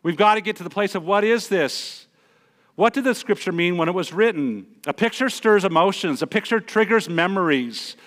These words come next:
But if we don't know the people in the picture, it's not gonna mean a lot to us.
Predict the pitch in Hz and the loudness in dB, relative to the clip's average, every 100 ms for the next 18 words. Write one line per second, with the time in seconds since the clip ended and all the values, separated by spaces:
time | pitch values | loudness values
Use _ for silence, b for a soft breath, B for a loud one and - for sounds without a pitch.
0 | B B B B - 175 190 247 262 214 | B B B B 2 2 2 2 2 2
1 | 208 196 - 208 196 190 170 214 214 - | 2 0 -4 -2 0 0 0 -2 -2 0
2 | 165 156 B B B 196 220 214 220 202 | 2 0 B B B 0 2 2 0 -2
3 | 202 208 170 175 180 - 127 107 98 - | 0 2 4 2 2 -2 -2 -4 -8 -16
4 | - | -18